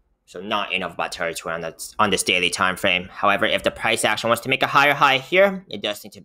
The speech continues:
beat the last R S I reading here of just right under eighty to negate bearish divergence. Let's take a look into what I could be dealing with here on this daily time frame. I do see a falling wedge pattern that is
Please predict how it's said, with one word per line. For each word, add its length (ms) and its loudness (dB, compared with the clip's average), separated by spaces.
beat 180 -4
the 80 -10
last 460 -4
R 160 -2
S 160 -10
I 100 -2
reading 300 -6
here 220 -6
of 340 -4
just 260 -6
right 180 -4
under 280 -8
eighty 320 0
to 120 -16
negate 420 -4
bearish 300 -4
divergence. 680 -8
Let's 140 -18
take 220 -6
a 20 0
look 100 0
into 220 -10
what 100 0
I 40 0
could 160 -8
be 60 -14
dealing 300 -2
with 220 -2
here 480 0
on 120 -2
this 120 -10
daily 320 0
time 300 -2
frame. 520 -2
I 80 -12
do 140 -12
see 240 -8
a 80 -6
falling 280 -2
wedge 200 -8
pattern 360 -4
that 180 -2
is 200 -4